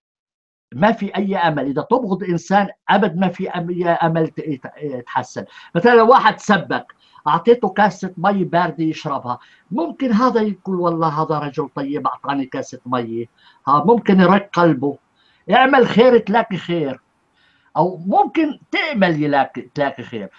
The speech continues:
أما إذا تعمل شر أبد مش حتلاقي خير، أبد مش حتلاقي خير. فدائما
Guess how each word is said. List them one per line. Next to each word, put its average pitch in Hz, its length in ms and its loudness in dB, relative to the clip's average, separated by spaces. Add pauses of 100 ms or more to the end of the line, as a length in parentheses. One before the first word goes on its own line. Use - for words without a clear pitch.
(200)
أما 175 140 2
إذا 208 140 4
تعمل 262 400 2
شر - 280 0 (100)
أبد 269 280 2
مش 226 140 -6
حتلاقي 214 420 -6
خير، 113 280 -12 (1500)
أبد 320 400 2
مش 262 120 -6
حتلاقي 240 520 -6
خير. 160 320 -10 (300)
فدائما 294 720 0